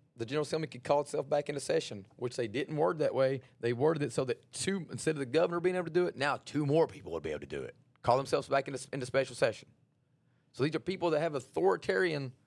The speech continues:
an authoritarian outlook on the government.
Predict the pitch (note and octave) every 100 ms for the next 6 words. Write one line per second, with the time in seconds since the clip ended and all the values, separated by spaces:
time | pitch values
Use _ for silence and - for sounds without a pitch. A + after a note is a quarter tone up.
0 | _ - C#3+ - F3+ D#3+ - D#3 C#3+ B2+
1 | - A2+ G#2 - - _ _ _ _ -
2 | B2 G#2+ G#2 F2 -